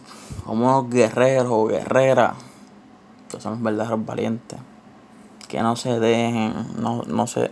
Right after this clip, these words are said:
no se dejen por la mente, porque si es por la mente uno se tira de un puente. So, mi gente, buenas madrugadas o buenas noches. Para que me esté escuchando aquí en Puerto Rico son las ocho cincuenta y tres de la noche.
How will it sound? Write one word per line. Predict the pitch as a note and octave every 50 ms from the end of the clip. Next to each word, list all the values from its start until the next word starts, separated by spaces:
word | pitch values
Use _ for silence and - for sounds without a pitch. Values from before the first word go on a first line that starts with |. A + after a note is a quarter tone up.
| -
no | - A#2 A#2
se | B2 - B2+
dejen | B2+ B2 A2+ A2+ A2+
por | A2 A2 A2
la | G#2+ G2+ G2+ F#2+
mente, | G2+ G#2+ A2 G#2+ - - A2 G#2+
porque | G#2 G2+ - -
si | - -
es | -
por | - - A#2+
la | A#2 A2+ A2 A2
mente | A2+ A2+ A#2 A2 -
uno | G#2 G#2+ A2 A2
se | - - G#2+
tira | - G#2 G#2+ G#2+
de | A2
un | G#2 G#2
puente. | - - F#2+ F#2+ G#2 - - - - - - - - - - - - - - - - - - - - - - - - - - - - - - - - - - - - - - -
So, | - - - - A2 G#2 G2+
mi | G#2+ A2 A2
gente, | A2 A2+ A#2 A#2+ A#2+ - A#2+ A#2 A2 G2 - - - - - - - - - - - - - - - -
buenas | - - G#2+ A2+ A2+ A2+ A#2+ B2
madrugadas | A#2+ A#2 A#2 A#2 A2+ A2 G#2+ A2 A#2 A#2+ B2 B2+ B2 B2 B2 A#2 A#2
o | A2
buenas | G#2 G#2 A2 G#2+ G#2+ -
noches. | - - A2+ A#2+ B2+ B2+ - - - - B2 B2 A#2+ A#2+ A#2+ - - - - - - - - - - - - - -
Para | - - A2 G#2
que | G2+
me | G2+ F2+ -
esté | - - - A2+
escuchando | - - G#2+ G2+ - A#2+ A#2+ A#2
aquí | A2+ - G#2+
en | A2
Puerto | G#2+ G#2+ G#2+ - G#2 G#2
Rico | - A#2 A2
son | G#2 A2 G#2
las | G2+ G2+
ocho | - - G#2
cincuenta | - A2 G#2+ - - A2+ G#2+ G2+ -
y |
tres | - F#2+ G#2+ G#2
de | F2+ F2
la | E2+ D2
noche. | - C2+ - - - -